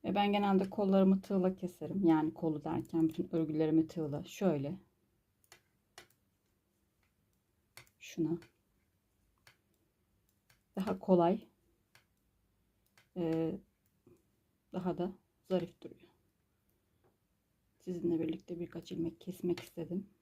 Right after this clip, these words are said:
Görmeniz için. Şimdi örgümüzün iç yüzü şöyle bize gelecek şekilde yapıp inşallah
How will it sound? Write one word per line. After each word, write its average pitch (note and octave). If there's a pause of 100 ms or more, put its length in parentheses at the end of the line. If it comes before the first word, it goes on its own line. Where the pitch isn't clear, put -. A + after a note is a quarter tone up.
(260)
Görmeniz E3
için. - (880)
Şimdi A3
örgümüzün G#3+ (2500)
iç G3
yüzü F#3
şöyle F#3+
bize F#3+
gelecek F3
şekilde E3
yapıp F3 (2250)
inşallah E3+